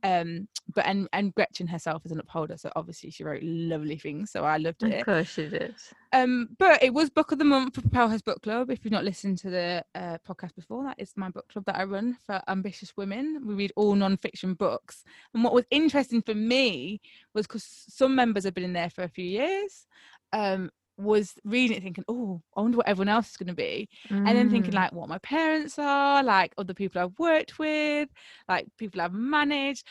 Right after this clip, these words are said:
Speaker 1: So it's actually a real interesting thing. Like, I think personality tests and getting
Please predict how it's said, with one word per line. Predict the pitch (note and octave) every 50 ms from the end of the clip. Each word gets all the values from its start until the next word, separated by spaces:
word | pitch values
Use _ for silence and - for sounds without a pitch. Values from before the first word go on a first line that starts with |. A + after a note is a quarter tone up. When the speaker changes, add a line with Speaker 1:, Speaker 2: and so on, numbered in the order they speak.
| - - - _
Speaker 1:
So | - B3
it's | A#3+ B3+ A#3
actually | D4+ D#4 - D#4 D#4
a | C#4 C4+
real | A#3+ C4 B3+ A#3+ A#3 -
interesting | A#3 A#3 A3 - A3+ G#3 - - A3 G#3
thing. | F#3+ G#3+ G#3+
Like, | G3+ F#3 - - -
I | G3 A#3+ C4
think | A#3+ C4+ A#3 G#3
personality | - G3 G3+ G3+ - - F#3 F3+ F3+ D#3+ A#2 F3+
tests | - - F3 E3+ E3+ F#3+ G3 - - _ _ _
and | F#3+ F#3+ F#3+ F#3 F3+
getting | _ G#3+ G3 - - G3 F#3 F3+